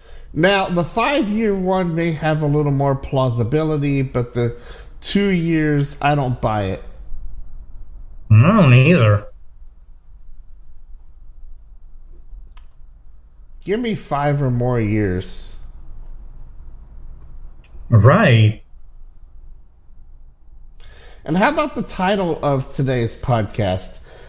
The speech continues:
Speaker 1: The Security Box, Podcast one seventy-seven. Passwords, oh my. The perils of employee password misuse.
Speaker 2: <laughs> Passwords, oh my.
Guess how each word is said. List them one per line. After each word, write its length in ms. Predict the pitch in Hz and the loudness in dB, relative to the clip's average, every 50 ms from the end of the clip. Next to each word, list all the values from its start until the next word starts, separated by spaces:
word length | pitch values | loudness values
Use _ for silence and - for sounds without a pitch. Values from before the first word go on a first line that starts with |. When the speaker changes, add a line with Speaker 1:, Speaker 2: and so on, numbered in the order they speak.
| - - | -8 0
Speaker 1:
The 100 | - 123 | 0 0
Security 540 | 117 - - 92 - 151 185 247 277 294 320 | 2 2 -2 0 2 2 2 4 4 2 0
Box, 480 | 285 294 247 262 247 254 - - - - - - - - | 2 2 0 0 -2 -4 -8 -16 -18 -18 -20 -20 -8 -2
Podcast 560 | - 135 135 127 123 - 127 113 110 - - 95 | 2 2 2 2 0 0 0 0 -2 -2 -4 -4
one 240 | 113 139 180 214 | 0 0 0 0
seventy-seven. 1000 | 208 - - 208 190 190 185 190 185 180 170 - - - 143 113 104 92 82 82 - - - - - - - - | -2 -2 0 0 2 2 2 0 0 0 -2 0 0 2 2 2 2 0 -2 -4 -6 -10 -12 -14 -14 -14 -12 -6
Passwords, 920 | - - - 311 370 330 - - - 147 127 113 98 90 90 90 92 - - - - - | -4 -2 2 2 2 0 0 -4 0 2 2 2 2 0 0 -2 -4 -6 -12 -12 -4 0
oh 300 | 139 165 233 262 262 240 | 2 2 2 2 0 0
my. 680 | 208 190 185 214 254 226 165 131 98 76 53 57 - 113 - - - - - - - - - | 0 0 0 2 2 2 0 0 -2 -4 -6 -8 -8 -8 -10 -12 -16 -16 -16 -16 -14 -8 -2
The 160 | 110 120 123 | 0 2 2
perils 800 | - - - 143 165 190 202 220 226 220 226 247 - - - - - | 2 2 0 2 2 2 2 0 0 -2 -2 -4 -6 -10 -10 -4 0
of 360 | 143 131 120 113 117 131 - | 2 2 2 2 0 -4 -4
employee 640 | - 131 120 117 - - 151 156 175 190 208 214 202 | -2 0 0 0 0 0 0 0 0 0 0 -2 -2
password 800 | 185 - - - 151 160 175 - - - 160 160 165 160 156 139 113 | -4 -4 -4 -2 -2 -2 -2 -4 -6 -4 -2 0 0 0 0 0 0
misuse. 880 | 110 123 123 - - 92 82 76 71 - - - - - - - - - - - - - - - - - | 2 0 0 0 -2 -4 -2 -2 -2 -2 -4 -6 -10 -10 -10 -10 -10 -10 -10 -12 -12 -12 -12 -2 4 4
Speaker 2:
<laughs> 1400 | 156 - 622 539 190 175 - - 196 175 - - - 247 - - - 285 - - - - - 269 - - - - | 4 6 8 6 6 6 4 0 -4 -4 -2 0 0 0 0 0 -2 -4 -2 -4 -4 -4 -2 -2 -2 -2 -4 0
Passwords, 580 | - 160 156 - - - - 175 160 123 123 - | 2 2 2 2 0 0 4 6 6 6 6 4
oh 140 | 143 143 131 | 4 6 6
my. 600 | 123 120 117 123 123 123 123 127 120 - - | 6 6 6 6 6 6 6 4 4 2 -4